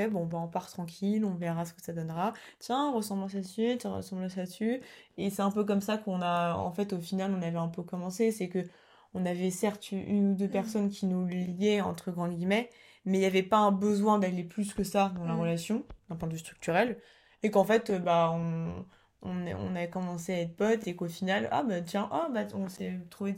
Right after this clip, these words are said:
Speaker 1: telle et
Speaker 2: Ouais.
Speaker 1: telle similitude et quoi que ce soit.
Speaker 2: Bah, de toute façon, enfin, tous nos meilleurs amis sont forcément passés par la phase pote. En fait, c'est un peu une
Speaker 1: Ça, je...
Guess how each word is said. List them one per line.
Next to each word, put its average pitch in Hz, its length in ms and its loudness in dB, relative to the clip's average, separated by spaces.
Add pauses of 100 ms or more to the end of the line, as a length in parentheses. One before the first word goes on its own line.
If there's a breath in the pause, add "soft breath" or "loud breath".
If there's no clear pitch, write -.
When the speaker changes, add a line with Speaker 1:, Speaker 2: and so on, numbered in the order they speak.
(140)
Speaker 1:
telle 208 160 -2
et 196 60 0
Speaker 2:
Ouais. 233 60 -4
Speaker 1:
telle 202 140 -2
similitude 185 640 -8 (360 loud breath)
et 190 60 -10
quoi 175 100 -12
que 170 60 -16
ce 185 80 -10
soit. 180 140 -6
Speaker 2:
Bah, 214 220 4
de 196 140 0
toute - 200 -6
façon, 208 320 6
enfin, 185 320 -2
tous - 160 -6
nos 202 120 0
meilleurs 185 320 -2
amis 190 260 -2
sont 196 220 -10
forcément 196 480 -8
passés 196 320 -6
par 190 220 -4
la - 600 -6
phase 202 360 -8
pote. 214 400 -10 (240)
En 190 100 -12
fait, 202 240 -8
c'est 208 60 -8
un 196 160 -8
peu 202 120 -12
une 190 460 -8
Speaker 1:
Ça, 269 220 0
je... 214 760 2